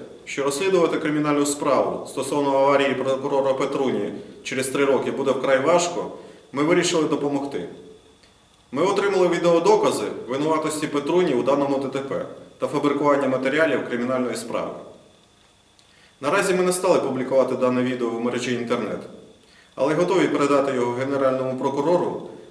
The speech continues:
у разі призначення проведення службової перевірки. І насамкінець,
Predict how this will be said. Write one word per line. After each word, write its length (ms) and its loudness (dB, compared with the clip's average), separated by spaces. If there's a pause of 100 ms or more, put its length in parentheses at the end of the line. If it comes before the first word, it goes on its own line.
у 100 -2
разі 220 0
призначення 680 -2
проведення 560 0
службової 580 -2
перевірки. 640 -4 (1800)
І 80 -6
насамкінець, 800 0